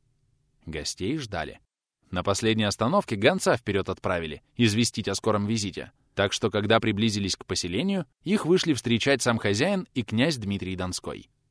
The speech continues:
«Тятька!» Завидев отца, приветствовал того Василий Дмитриевич. «Ну-ка, покажись!» Сдержанно, по-княжески приветствовал сына великий князь Московский.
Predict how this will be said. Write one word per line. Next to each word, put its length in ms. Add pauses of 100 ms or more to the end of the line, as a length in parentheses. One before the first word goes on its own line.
(760)
«Тятька!» 800 (420)
Завидев 460
отца, 300
приветствовал 640
того 220
Василий 400
Дмитриевич. 640 (960)
«Ну-ка, 600
покажись!» 800 (1900)
Сдержанно, 640
по-княжески 680
приветствовал 640
сына 240
великий 400
князь 320
Московский. 640